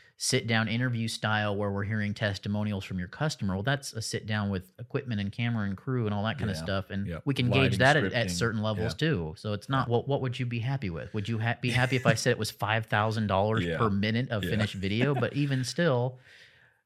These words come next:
Speaker 1: that's gonna have a ceiling on it of, we can't do anything more than this.
Speaker 2: Yeah.
Speaker 1: So
Speaker 2: That's why I was saying is, is as a business owner evaluating, the quicker you can get past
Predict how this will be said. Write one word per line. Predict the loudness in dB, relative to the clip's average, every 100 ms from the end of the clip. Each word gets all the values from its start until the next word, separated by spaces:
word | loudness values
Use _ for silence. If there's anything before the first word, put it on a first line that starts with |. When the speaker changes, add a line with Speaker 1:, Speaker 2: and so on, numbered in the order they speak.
| 2
Speaker 1:
that's | 4 4
gonna | 4 4
have | 4 4
a |
ceiling | 2 4 6 6 4
on | 4
it | 4
of, | 2 2
we | 0
can't | 2 0 2
do | 2
anything | 2 0 0
more | 0 0
than | 0 0
this. | 0 0 -2
Speaker 2:
Yeah. | 0
Speaker 1:
So | 2 2 0 -4 _ -20 -2
Speaker 2:
That's | 0 2
why | 2
I |
was | 2 0
saying | -4 -4 -6
is, | -8 -14 -12
is | -10 -10 -14 _ _ 2
as | 4
a | 4
business | 0 -2 -2
owner | -2 0 0 -2 -4
evaluating, | -2 0 2 2 0 0 -4 -8 -12 -10
the |
quicker | -4 -2 0 0
you | 0
can | -2 -4
get | -4 -6
past | -4 -2 -2 -6 -10